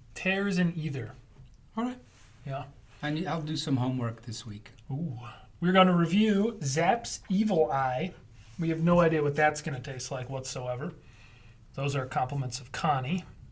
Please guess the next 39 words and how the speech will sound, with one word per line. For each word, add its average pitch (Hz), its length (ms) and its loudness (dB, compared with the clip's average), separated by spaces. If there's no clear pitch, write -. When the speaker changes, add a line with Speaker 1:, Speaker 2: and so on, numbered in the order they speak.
Speaker 1:
And 185 100 6
as 196 160 10
always, 196 280 6
if - 100 -8
you 160 60 0
like 175 160 8
the 175 60 -4
show, 190 200 2
please 165 220 -4
tell 170 140 2
your 156 100 0
friends, 220 380 0
follow, 180 400 4
review, 175 480 0
subscribe. 165 920 2
If - 160 -6
you 151 60 -4
want 156 260 0
more 165 100 0
information 165 400 -2
on 143 100 -2
this 175 160 -2
topic, 165 400 0
follow 156 320 2
us 151 140 -4
on 131 200 -4
Instagram 160 640 -4
and 131 120 -10
Twitter 160 300 -6
throughout 147 360 -6
the 135 80 -8
week. 190 460 -6
If 139 100 -10
you 156 60 -2
wanna 165 140 2
find 165 220 4
out 151 120 0
more 160 80 -2
information 170 600 -2